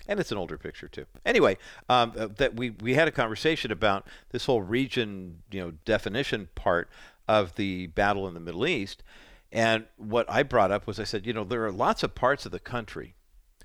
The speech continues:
that are known by their so-called given area name,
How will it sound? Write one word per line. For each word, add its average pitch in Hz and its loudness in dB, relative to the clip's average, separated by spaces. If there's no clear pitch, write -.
that 110 4
are 104 4
known 131 0
by 110 6
their 98 2
so-called 98 0
given 104 -4
area 98 0
name, 90 -2